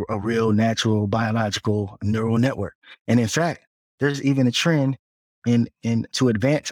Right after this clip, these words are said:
artificial intelligence by making the underlying neural networks more brain-like. Th-, there are researchers that are like, you know, "How, how are we gonna," so, uh, humans, we have general intelligence. Like,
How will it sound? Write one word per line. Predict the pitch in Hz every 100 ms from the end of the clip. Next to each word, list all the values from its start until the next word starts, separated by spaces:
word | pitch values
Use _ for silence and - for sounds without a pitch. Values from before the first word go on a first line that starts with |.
| -
artificial | 131 139 139 143 135
intelligence | 113 110 131 185 113 123 - - _ _ _ _ _
by | 117 123 120
making | 120 127 156 180 170 160 147 135 _ _ _
the | 123
underlying | 139 165 180 170 165 165
neural | 170 175 170
networks | - 175 165 - -
more | 123 139 156 156
brain-like. | 139 139 160 170 135 107 - - - _ _ _ _ _ _ _ _ _
Th-, | 127 135 - -
there | 127 147
are | 175
researchers | 156 185 - 156 139 131
that | 135
are | 135
like, | 135 131
you | 165
know, | 156 143
"How, | 143 165 165
how | - 165 170
are | 156
we | 151
gonna," | 147 135 117 - - - -
so, | 147 143
uh, | 131 - _ -
humans, | - 196 175 156 135 -
we | 127 170
have | 147 127 107
general | 104 131 123 113 107 98 110
intelligence. | 104 104 92 87 - - - -
Like, | 90